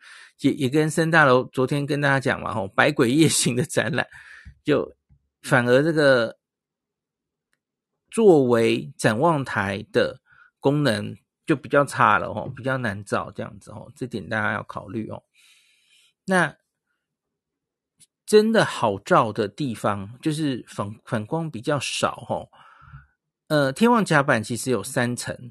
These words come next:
就它最高到三百五十楼嘛吼，可是它接下来就是到三百四十五，然后三百四十这样子吼。那最好照的地方应该还是三百五十楼，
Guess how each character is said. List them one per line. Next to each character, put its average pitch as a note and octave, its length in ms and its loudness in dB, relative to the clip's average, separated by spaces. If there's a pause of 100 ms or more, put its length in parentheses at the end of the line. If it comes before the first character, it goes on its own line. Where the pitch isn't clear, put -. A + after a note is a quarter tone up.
(160)
就 D#3+ 140 -6 (120)
它 D#3+ 240 0
最 D#3+ 220 0
高 C#3 240 0
到 C#3 100 0
三 C3 240 -2
百 A#2+ 140 2
五 G2 100 -4
十 - 160 -10
楼 F#2+ 200 -4
嘛 D2 100 -10
吼， A2+ 180 -8 (360)
可 A#2+ 100 -6
是 C3+ 100 -4
它 D3+ 140 2
接 D3 160 -4
下 D3 140 0
来 B2+ 100 0
就 C3 80 -4
是 B2+ 160 -6
到 C3+ 160 0
三 C#3+ 240 -4
百 A#2 100 0
四 C#3+ 220 -6
十 C3 160 -2
五， G2 420 -4 (100)
然 G2+ 120 -14
后 B2+ 140 -6
三 C3 200 -8
百 A2 140 -4
四 D3 240 -6
十 F#2+ 380 -8
这 A2+ 160 -10
样 G2+ 160 -8
子 - 160 -16
吼。 - 160 -10 (760)
那 A#3 100 -2
最 C#4 160 4
好 E3+ 120 4
照 F3+ 220 6
的 D#3+ 60 4
地 E3 100 2
方 D#3+ 180 0
应 E3 120 -4
该 E3+ 100 0
还 B2+ 180 -2
是 D3 160 -4
三 C3+ 240 -2
百 A#2+ 140 0
五 F2+ 80 -6
十 - 160 -14
楼， - 240 -10